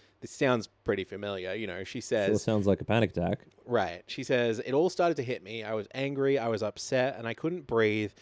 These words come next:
Speaker 1: because, you know, I do have asthma, and that scared me. So I'm scared, I'm crying, and I don't wanna be crying, and next thing you know, it's over, you know, from bad, from bad to worse." Um,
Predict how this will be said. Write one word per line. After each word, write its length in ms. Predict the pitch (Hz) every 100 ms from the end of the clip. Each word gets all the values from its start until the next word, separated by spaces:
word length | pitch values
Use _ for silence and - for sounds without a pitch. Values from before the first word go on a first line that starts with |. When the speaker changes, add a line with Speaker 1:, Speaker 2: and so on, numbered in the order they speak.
| - _
Speaker 1:
because, 320 | 131 120 104
you 80 | 123
know, 80 | 117
I 60 | 120
do 140 | 151
have 120 | 160
asthma, 460 | 117 113 113 110 101
and 160 | 107 120
that 160 | 131
scared 440 | - 131 139 135 110
me. 200 | 95 92
So 100 | 104
I'm 140 | 104
scared, 480 | - - 147 143 131
I'm 100 | 113
crying, 520 | - 156 160 160 151
and 80 | 117
I 60 |
don't 240 | 117 139 120
wanna 200 | 123 131
be 100 | 127
crying, 560 | - 117 117 120 120
and 200 | 104 98 - - - - 135
next 160 | 123
thing 100 | 120
you 100 | 110
know, 180 | 101 95
it's 100 | 92
over, 340 | 107 107 92
you 100 | 87
know, 140 | 92 92
from 140 | 113
bad, 240 | 104 98 90 104 - 135
from 180 | 135 113
bad 240 | 120 92
to 100 | 104
worse." 540 | 95 - - - - - _ _ _ _
Um, 520 | 107 92 87 87 85